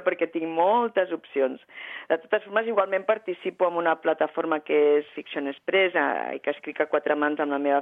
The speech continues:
filla, i que això no para, això continuo cada any fent-ne un parell o així de novel·les. I algunes les hem publicades després en paper, perquè les tornem a reescriure i les ampliem. O sigui,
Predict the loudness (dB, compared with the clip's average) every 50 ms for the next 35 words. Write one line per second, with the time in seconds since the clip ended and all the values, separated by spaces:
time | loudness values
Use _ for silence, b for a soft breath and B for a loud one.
0 | 0 -2 -4 -2 0 0 0 0 -2 -8 B B B B B B -6 B -4 0
1 | 0 0 0 0 -2 0 0 0 2 2 4 4 4 4 4 2 2 2 0 0
2 | 2 0 0 0 -4 -6 -6 -6 -6 -6 -4 -2 -2 -2 0 0 2 2 2 4
3 | 2 2 0 -2 -4 -2 -2 0 0 0 0 0 0 -2 0 2 4 4 4 4
4 | 2 2 0 -2 -2 -6 -6 -4 -4 -2 -2 0 0 2 2 2 0 0 -2 -10
5 | B B B B B B B B 0 0 0 2 0 0 2 0 0 2 0 0
6 | 0 -2 -4 -4 -4 -4 -2 -2 -2 0 2 2 4 4 4 2 0 -2 -4 -4
7 | -4 -4 -4 _ -2 -2 0 0 0 -2 0 -2 -2 0 0 0 0 0 0 -4
8 | -4 -2 -2 0 2 2 0 0 -2 -8 _ _ -10 -8 -6 -6 -6 -4 -4 -2
9 | -2 -2 -4 -6 -8 -10 -8 -6 -2 -2 0 2 2 2 2 2 2 0 0 0
10 | 0 0 -2 -4 -4 -4 0 2 2 2 0 -2 -8 -12 -16 -20 -20 -20 -12 -8
11 | -6 -4 -2 -2 -4